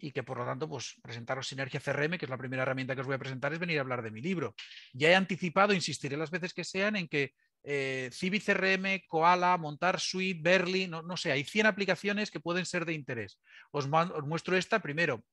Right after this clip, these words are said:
porque creo en ella, dos, porque hay ciento cincuenta entidades que ya la utilizan, algunas de las cuales miembros de, de Plena Inclusión, y porque además la tengo disponible y puedo haceros una presentación con todo lujo de, con todo lujo de detalle, ¿vale? La siguiente presentación que os voy a hacer es eda,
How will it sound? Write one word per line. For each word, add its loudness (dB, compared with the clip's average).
porque -4
creo 4
en 0
ella, 2
dos, -2
porque -8
hay -2
ciento -2
cincuenta 2
entidades 0
que -6
ya 0
la 0
utilizan, 0
algunas -4
de -4
las -4
cuales -2
miembros -4
de, -2
de -6
Plena -4
Inclusión, 0
y 0
porque -4
además -8
la -8
tengo -8
disponible -6
y -2
puedo -4
haceros -6
una -8
presentación -8
con -8
todo -8
lujo -6
de, -10
con -16
todo -10
lujo -10
de -6
detalle, -18
¿vale? -4
La -2
siguiente -2
presentación 0
que -4
os -6
voy 2
a 6
hacer 0
es -4
eda, 2